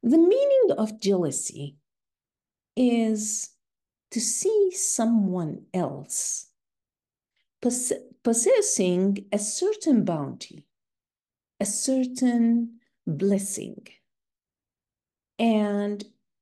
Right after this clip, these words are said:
you desire that this bounty be snatched away from this person and be given to you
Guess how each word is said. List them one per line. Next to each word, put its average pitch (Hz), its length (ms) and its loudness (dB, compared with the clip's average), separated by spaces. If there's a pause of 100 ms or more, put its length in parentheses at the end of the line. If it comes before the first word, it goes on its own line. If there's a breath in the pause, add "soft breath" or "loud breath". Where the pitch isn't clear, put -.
you 269 220 2
desire 285 880 -6 (140)
that 196 420 -8 (100)
this 190 480 -6
bounty 196 1000 -8
be 202 340 -4
snatched 254 840 -2
away 208 440 0
from 185 480 -4
this 247 260 -4
person 370 520 -6 (680 loud breath)
and 180 240 -6
be 170 100 -4
given 180 500 -4
to - 160 -14
you - 280 -14